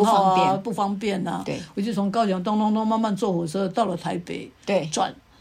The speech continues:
Speaker 1: 转车子转回宜兰。
Speaker 2: 对。对。
Speaker 1: 当然就展开一个宁静的革命。
Speaker 2: 对。
Speaker 1: 呃，就这样三天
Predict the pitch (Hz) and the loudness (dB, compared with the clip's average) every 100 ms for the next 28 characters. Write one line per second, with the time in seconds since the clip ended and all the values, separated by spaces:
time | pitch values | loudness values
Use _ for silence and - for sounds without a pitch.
0 | _ _ - - 175 175 202 170 180 156 | _ _ -6 -2 0 2 0 -4 -6 -4
1 | 160 - 160 - - - _ _ - 220 | -4 -4 -4 -6 -12 -20 _ _ -2 -2
2 | 180 185 180 208 - 190 190 - 180 196 | 0 -4 -4 -6 -4 -2 -2 -2 2 4
3 | 240 240 208 180 - 190 180 196 165 175 | 4 4 2 2 -4 -4 0 2 0 0
4 | 180 160 - - - - - 147 143 185 | -2 -2 -10 -20 -20 -20 -12 -12 -6 -4
5 | 190 156 - 190 170 170 160 | -2 -2 0 0 0 -4 -6